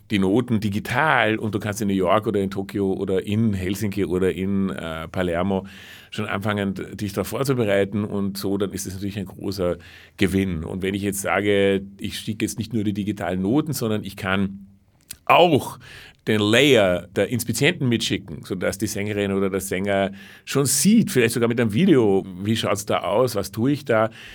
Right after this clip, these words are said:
dann sind das ja alles Dinge, die die Sachen extrem, äh, vereinfachen. Jetzt ist aber diese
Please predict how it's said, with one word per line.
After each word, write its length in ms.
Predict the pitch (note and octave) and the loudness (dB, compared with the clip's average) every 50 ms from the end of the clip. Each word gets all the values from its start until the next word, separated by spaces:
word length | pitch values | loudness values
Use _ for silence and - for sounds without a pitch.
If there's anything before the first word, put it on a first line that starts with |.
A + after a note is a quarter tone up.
| - - - | -18 -10 -6
dann 240 | - G2 G2+ F#2+ - | -4 -4 -4 -4 -6
sind 240 | G#2 - - C#3 C3+ | -8 -6 -4 -2 -2
das 140 | C3 - | -2 -2
ja 80 | - - | -2 -2
alles 180 | G2 G#2 G#2 G#2 | -4 -4 -4 -4
Dinge, 220 | - A2+ A2+ G#2+ | -4 -2 -2 -2
die 120 | G2+ G2 | -2 -2
die 80 | F#2 F#2+ | -4 -4
Sachen 300 | F2+ - E2+ F2 - G2 | -6 -6 -8 -8 -6 -6
extrem, 720 | E2+ E2+ - - - E2+ F2 F#2 G2+ G#2+ A2+ A#2 A2 G2+ G#2 - - - - - - - _ _ - | -6 -6 -8 -10 -10 -6 -4 0 2 2 2 2 2 0 -4 -10 -18 -20 -20 -20 -20 -20 _ _ -8
äh, 140 | G#2+ F#2 F2 | -6 -6 -2
vereinfachen. 840 | - A#2 G2 G2 G2 G2 G2 G2 F#2+ C#2 - - - - - - - - - - - - | -2 0 2 2 2 0 0 -2 -4 -4 -6 -8 -12 -18 -18 -18 -18 -20 -20 -20 -6 -2
Jetzt 380 | - C3 B2+ - - - - - - | 0 0 0 0 -4 -10 -16 -14 -4
ist 340 | - G#3 A#3 A3+ A3+ - - | 0 0 0 0 0 -4 -6
aber 200 | - B2+ A#2+ A#2+ | -4 -2 0 0
diese 720 | F#2+ - G#2+ - G3+ C#4 C4 - - B2+ G#2+ G#2+ G2 - | -2 -2 -4 -2 0 0 0 0 0 2 2 2 2 -2